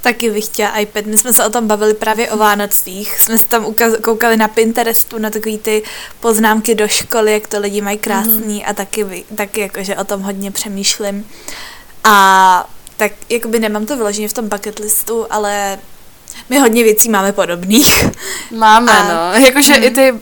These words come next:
Speaker 2: eh, seznamy, co tady říkáme, tak vlastně to má každá, že bychom to chtěli obě,
Speaker 1: Jo.
Speaker 2: no, že se můžeme o tom bavit.
Speaker 1: Přesně, no.
Speaker 2: <laughs> Prostě
Speaker 1: To je dobře.
Speaker 2: sestřenice, no. <laughs> No a
Speaker 1: Já
Speaker 2: ten iPad právě, že můj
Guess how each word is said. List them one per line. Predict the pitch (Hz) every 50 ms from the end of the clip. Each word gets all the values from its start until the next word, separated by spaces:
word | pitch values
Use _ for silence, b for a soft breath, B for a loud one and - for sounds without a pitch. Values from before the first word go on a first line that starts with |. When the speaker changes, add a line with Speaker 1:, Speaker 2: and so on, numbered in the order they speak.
| - - -
Speaker 2:
eh, | - 131 196 226 226 226 226 226 226 233 B B B B
seznamy, | B - - 240 226 233 240 233 240 247 247
co | - 240
tady | 220 - 226 220 233 240
říkáme, | 226 214 202 - - 214 208 214 226 240 240
tak | 240 254 233 233 -
vlastně | 208 208 202 - - 220 202
to | - 220
má | 208 214 214 220
každá, | 220 214 196 196 - - 214 202 202 202 202 202 202 - B B B B B B
že | - 214
bychom | 202 202 190 - - 196 185
to | 202 202
chtěli | - - 202 196 202 196
obě, | 139 175 190 240 233
Speaker 1:
Jo. | 220 208
Speaker 2:
no, | 226 - - 196
že | 202 185 127 - -
se | 220 - 220
můžeme | 190 202 202 208 214 202
o | 208
tom | - 233 226 226 214
bavit. | 202 196 202 196 - 262
Speaker 1:
Přesně, | 226 214 220 226 247 220 226 240 254 202
no. | 190 - - 277 -
Speaker 2:
<laughs> | - - - -
Prostě | 262 269 254 277
Speaker 1:
To | 349
je | 415
dobře. | 392 - 277
Speaker 2:
sestřenice, | 254 - 247 - 233 302 294 262 233 - - - 190 175
no. | 175 175 170 175 196 220 - B B B B B B 233 233 - -
<laughs> | 240 220 - B B B B B B B B B B B B B B
No | 233 240
a | 240 -
Speaker 1:
Já | 220 214
Speaker 2:
ten | 214 220 214 254 254
iPad | 214 269 262 262
právě, | - 254 254 247 254 262
že | 277 - 277
můj | 262 262 262 262 254 -